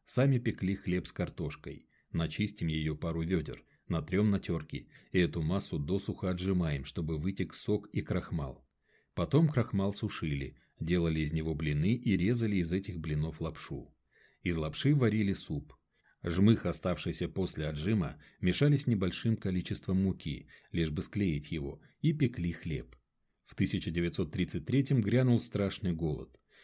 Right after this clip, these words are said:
По нескольку раз перекапывали огороды и поля в надежде найти несчастную картофелину. Траву жевали. От голода опух и умер мой дед Егор Андреевич. Отец тоже опухал,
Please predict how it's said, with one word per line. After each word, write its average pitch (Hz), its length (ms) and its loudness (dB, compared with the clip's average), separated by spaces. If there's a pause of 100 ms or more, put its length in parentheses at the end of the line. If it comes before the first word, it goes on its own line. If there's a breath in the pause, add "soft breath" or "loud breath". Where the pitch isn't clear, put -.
(140 loud breath)
По 90 100 0
нескольку 87 500 0
раз 101 200 0
перекапывали 82 640 -2
огороды 85 540 0
и 85 40 2
поля 90 380 -2
в 98 80 -2
надежде 104 460 2
найти 104 360 2
несчастную 107 640 0
картофелину. 76 720 -4 (460 soft breath)
Траву 85 380 0
жевали. 73 480 -4 (440 soft breath)
От 78 220 -2
голода 78 500 2
опух 104 380 -2
и 92 40 -2
умер 110 420 4
мой 113 220 4
дед 85 400 -2
Егор 82 380 -2
Андреевич. 76 720 -4 (380 soft breath)
Отец 78 400 0
тоже 87 300 0
опухал, 78 560 -6